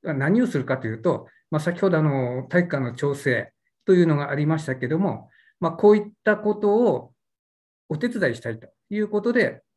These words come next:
来たということで、まあ、その方と一緒に、まあ、それでは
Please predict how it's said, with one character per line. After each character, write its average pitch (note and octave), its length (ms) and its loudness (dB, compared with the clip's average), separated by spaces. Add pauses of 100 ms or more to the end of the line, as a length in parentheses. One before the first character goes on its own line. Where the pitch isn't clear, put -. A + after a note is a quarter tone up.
(280)
来 - 80 -20
た D#3 120 -2
と - 80 -8
い C3 80 -2
う B2+ 60 -6
こ D3+ 100 -8
と G3+ 80 0
で、 F#3+ 220 2
ま F3 80 -2
あ、 D3+ 40 -4
そ G3+ 140 -4
の G3 80 -2
方 G#3 240 -2
と F3+ 160 -6
一 F3+ 140 -4
緒 A3+ 240 -4
に、 G3+ 320 0 (240)
ま F#3+ 80 0
あ、 E3+ 40 0
そ F#3 140 0
れ G3 80 0
で A#3 100 2
は D3 300 0